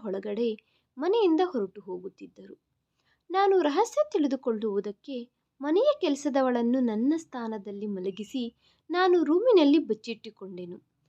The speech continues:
ಸ್ವಲ್ಪ ಸಮಯದ ನಂತರ ಲೈಟ್ ಆನ್ ಮಾಡಿದಾಗ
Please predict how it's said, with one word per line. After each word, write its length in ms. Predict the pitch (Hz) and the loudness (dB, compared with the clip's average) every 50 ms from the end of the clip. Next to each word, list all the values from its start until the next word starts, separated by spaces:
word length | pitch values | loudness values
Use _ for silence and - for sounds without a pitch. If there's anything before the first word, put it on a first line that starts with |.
| _ _ _ _ _ | _ _ _ _ _
ಸ್ವಲ್ಪ 320 | _ - 415 427 403 403 427 | _ 2 2 2 2 2 -2
ಸಮಯದ 480 | 392 - - 349 330 403 508 554 539 523 440 | -2 0 2 2 6 8 8 8 8 8 6
ನಂತರ 380 | 370 330 277 254 254 269 269 294 311 294 262 254 - _ _ 247 | 6 6 4 2 0 -2 -2 -2 -2 -2 -2 -4 -10 _ _ -8
ಲೈಟ್ 420 | 233 254 320 392 - - - 277 | -6 -2 -2 -2 -2 -4 -8 -8
ಆನ್ 260 | 269 247 277 302 294 | -4 0 2 4 4
ಮಾಡಿದಾಗ 500 | 269 233 220 240 240 196 196 196 202 202 | 2 2 0 -4 -6 -8 -8 -10 -10 -8